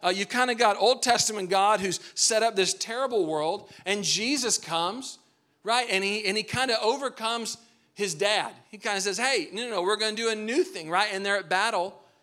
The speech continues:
with one another. Well, he began to teach this. And his father and the leaders of the church pulled him in and said, "Hey, uh, number one, we don't practice sexual immorality. We're people of Jesus. We're following Jesus. Number two,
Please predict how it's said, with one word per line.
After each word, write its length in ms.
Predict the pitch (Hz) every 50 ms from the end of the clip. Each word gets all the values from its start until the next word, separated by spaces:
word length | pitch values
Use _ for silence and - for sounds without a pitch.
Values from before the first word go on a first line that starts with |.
| _ - _
with 280 | - 156 202 220 214 196
one 220 | 220 226 220 226
another. 340 | 247 285 277 214 170 151 147
Well, 140 | 156 180 220
he 80 | 262
began 440 | 254 220 214 185 202 196 190 196 202
to 260 | 190 - 208 208 214 208
teach 360 | - - 269 311 285 - -
this. 360 | 180 123 - - - - - _ _ _ _ _ _ _ _ _ _ _ _ _ - _ - - - - - -
And 100 | - 202
his 160 | 208 190 -
father 440 | - - 214 202 220 233 254 254 247
and 80 | 240 233
the 60 | 208
leaders 340 | 208 220 240 247 233 208 202
of 60 | 208
the 60 | 180
church 440 | - - 208 208 226 247 214 - -
pulled 240 | - 226 226 220 214
him 120 | 214 202
in 160 | 202 214 233
and 100 | 254 240
said, 200 | - 240 214 208
"Hey, 240 | 202 254 294 226 - - - - - -
uh, 300 | - 196 180 170 160 180 190 - - - - _
number 260 | - 170 220 233 220 202
one, 480 | 190 196 240 294 277 240 233 254 240 - - - _ _
we 100 | - 233
don't 200 | 254 277 269 -
practice 440 | - - 277 302 311 320 - 190 -
sexual 380 | - - 165 156 - - 151 147
immorality. 420 | 147 147 139 131 131 127 123 123
We're 160 | 127 151 190
people 480 | 190 190 - 214 214 202 - 220 214 214
of 120 | 208 196
Jesus. 300 | 165 160 220 254 247 196
We're 80 | 185 185
following 420 | 185 - 202 202 208 214 220 214
Jesus. 260 | 196 214 269 277 220 190
Number 260 | 220 214 214 208 202
two, 360 | 196 - - 269 277 247 220